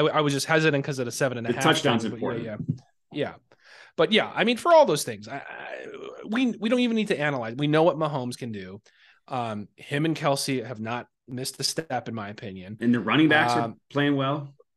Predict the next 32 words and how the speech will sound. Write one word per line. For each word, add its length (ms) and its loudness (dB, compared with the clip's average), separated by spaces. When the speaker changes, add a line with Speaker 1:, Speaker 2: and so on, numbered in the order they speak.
Speaker 1:
I'm 260 0
surprised 680 -2
that 180 0
Edwards-Helaire 800 0
is 160 -8
just, 260 -10
I 100 -8
mean, 140 -4
he's 200 -4
playing 320 -2
an 80 -2
integral 400 2
role. 400 2
He 120 -14
really 180 4
Speaker 2:
Yeah, 120 6
Speaker 1:
is, 60 2
Speaker 2:
I 20 2
mean, 140 4
Speaker 1:
guys. 140 6
Speaker 2:
he's, 80 4
Speaker 1:
So 100 4
Speaker 2:
he's 140 6
been 140 2
amazing. 380 -2
He's 140 -4
been 160 0
very 200 2
efficient 440 -6
with 140 -4
his 140 -6
touches. 540 -6